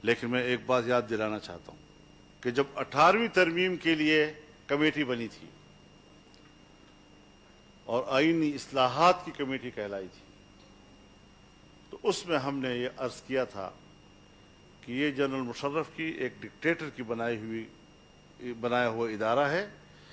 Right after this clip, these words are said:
इसने हमेशा सियासतदानों के खिलाफ और जमहूरियत के खिलाफ इस्तेमाल होना है, इसको ओमिट कर दें। जहां बहुत सी चीजें आप हज़फ कर रहे हैं, जहां पूरी सतवीं तरमीम हमने हज़फ कर दी,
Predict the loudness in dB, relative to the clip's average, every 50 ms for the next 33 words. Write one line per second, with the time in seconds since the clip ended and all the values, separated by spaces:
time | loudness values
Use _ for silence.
0 | -20 -20 -20 -20 -6 -4 -2 -2 -2 0 0 2 2 4 4 6 6 6 6 6
1 | 6 4 4 4 4 4 4 4 2 -2 -2 4 6 6 8 6 4 2 0 -4
2 | -2 2 6 8 8 8 8 8 4 2 2 2 0 2 2 4 4 6 6 6
3 | 4 2 -2 -2 0 2 2 2 0 -2 -4 -6 -4 -2 0 0 0 0 -2 -2
4 | -2 -2 -2 -2 -2 -2 -2 -4 -6 -8 -14 -20 -20 -20 -20 -20 -20 -20 -20 -16
5 | -4 0 2 2 2 2 0 0 0 2 4 4 2 4 4 2 0 0 -2 -8
6 | -12 -14 -18 -18 -20 -20 -20 -20 -20 -20 -20 -20 -20 -20 -20 -20 -20 -20 -20 -20
7 | -20 -20 -20 -20 -20 -20 -20 -20 -20 -20 -20 -20 -20 -6 0 4 4 6 4 6
8 | 8 8 8 10 8 6 2 4 6 6 8 8 8 6 8 6 6 6 6 4
9 | 4 2 4 4 2 2 0 -4 -10 -16 -20 -20 -20 -20 -20 -20 -20 -20 -20 -20
10 | -20 -20 -20 -20 -20 -20 -20 -20 -20 -20 -16 2 6 8 8 8 8 6 4 2
11 | 2 2 4 4 4 4 4 2 4 6 6 6 8 6 6 6 6 6 4 6
12 | 6 6 6 4 2 2 0 0 0 -2 -6 -14